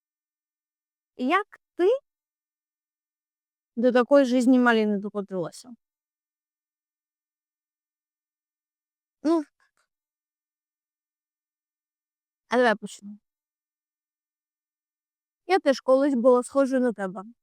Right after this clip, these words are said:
Коли починала, була. Да. І роботу мала, і чоловіка, і родину. І пахло від мене гарно.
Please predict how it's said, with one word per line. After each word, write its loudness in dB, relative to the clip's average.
Коли 2
починала, -8
була. -4
Да. -4
І -6
роботу 4
мала, 0
і -4
чоловіка, -6
і -12
родину. -2
І -2
пахло 0
від 0
мене -2
гарно. -6